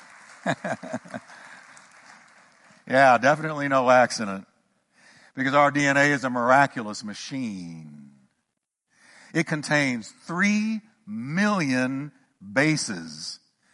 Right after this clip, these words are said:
twenty thousand genes, and twenty-three pairs of chromosomes. It contains more information than the greatest supercomputer.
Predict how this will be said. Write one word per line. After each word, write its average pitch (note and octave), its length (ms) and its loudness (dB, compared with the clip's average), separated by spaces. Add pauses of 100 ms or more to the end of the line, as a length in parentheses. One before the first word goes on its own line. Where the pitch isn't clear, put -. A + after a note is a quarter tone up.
(300)
twenty A3+ 580 -2 (380)
thousand F#3+ 720 2 (140)
genes, G#2 840 -6 (260)
and A#2+ 240 -4
twenty-three G#3+ 760 -4
pairs C3+ 680 0 (200)
of - 160 -6
chromosomes. D#2+ 1040 -10 (840)
It G#3+ 80 0
contains A#3 400 2
more A#3+ 220 4
information A3 560 0
than F#3 100 -4
the E3+ 100 -6
greatest A3+ 400 0
supercomputer. A3+ 760 -2